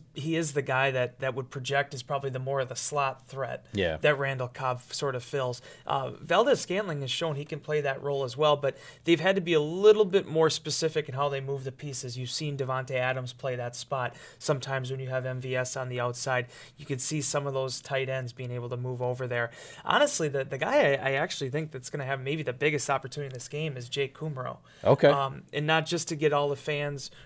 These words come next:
Speaker 1: revved up and everything,
Speaker 2: <laughs>
Speaker 1: but th-, there, there was a comment that Davante Adams made when I was talking to him in the locker room afterwards, and, and he reiterated it this week when he was asked about Kumerow,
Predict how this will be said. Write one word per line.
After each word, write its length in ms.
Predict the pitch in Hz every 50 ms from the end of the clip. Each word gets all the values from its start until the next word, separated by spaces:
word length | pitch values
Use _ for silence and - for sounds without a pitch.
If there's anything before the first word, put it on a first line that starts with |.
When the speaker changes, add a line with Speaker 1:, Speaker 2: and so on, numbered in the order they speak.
| - -
Speaker 1:
revved 360 | - 156 160 156 147 131 139
up 180 | 156 170 175 -
and 80 | 175 147
everything, 460 | 139 135 143 135 - 151 151 147 143
Speaker 2:
<laughs> 80 | 135 151
Speaker 1:
but 100 | 139 - - - - - - - - - -
th-, 160 | - 156 -
there, 160 | 139 175 180
there 160 | - 175 175 175 175
was 60 | 160
a 40 | 160 160 - - -
comment 380 | 254 285 285 262 247 214 165 -
that 160 | 156 143 -
Davante 440 | 143 131 143 147 160 156 156 151 139
Adams 380 | 135 135 135 135 135 131 123
made 220 | 131 135 131 131 127
when 100 | 131 131
I 80 | 131 127 127
was 80 | 123 -
talking 400 | - - 143 143 143 147 - 147
to 80 | 139 127
him 360 | 120 131 131 131 131 131 123 127 - - - -
in 120 | - - 139
the 80 | 139
locker 380 | 127 131 131 131 135 131 - 147
room 140 | 135 127 123
afterwards, 640 | 123 123 123 123 - 131 131 127 120 120 123 123 127
and, 120 | 127 131
and 120 | - 143
he 140 | 135 156 156
reiterated 640 | 147 147 143 147 165 170 165 151 147 139 135 131 131 135
it 160 | 131 127 127
this 220 | 139 135 131 -
week 240 | - 139 135 127 -
when 100 | 135 127
he 80 | 127 131
was 140 | 127 120 127
asked 240 | 120 120 117 -
about 220 | 139 127 117 113 -
Kumerow, 440 | - 135 127 123 123 120 117 117